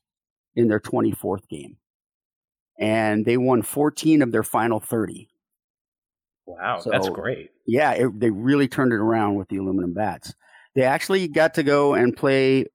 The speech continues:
Speaker 1: some ball in Taiwan. They played six exhibition games against, uh, the men's team from the Taiwan major leagues.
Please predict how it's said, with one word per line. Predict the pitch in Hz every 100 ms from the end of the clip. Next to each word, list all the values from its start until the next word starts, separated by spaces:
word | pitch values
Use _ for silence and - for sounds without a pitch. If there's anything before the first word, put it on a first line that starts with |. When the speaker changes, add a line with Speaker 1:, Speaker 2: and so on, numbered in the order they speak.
| -
Speaker 1:
some | - 127
ball | 123 127 127
in | 107 110
Taiwan. | 135 135 135 110 127 - _ _ _ _ _
They | 113
played | - 131 127 123 110 -
six | - 165
exhibition | - 135 - 131 139 131
games | 117 117 113 113 113 - -
against, | 113 117 113 -
uh, | 110 98
the | 101
men's | 110 139 180 -
team | 113 98 113 _ _ _ _
from | - 123
the | 113
Taiwan | - 127 127 127 123 120 -
major | - 175 143
leagues. | 151 190 170 -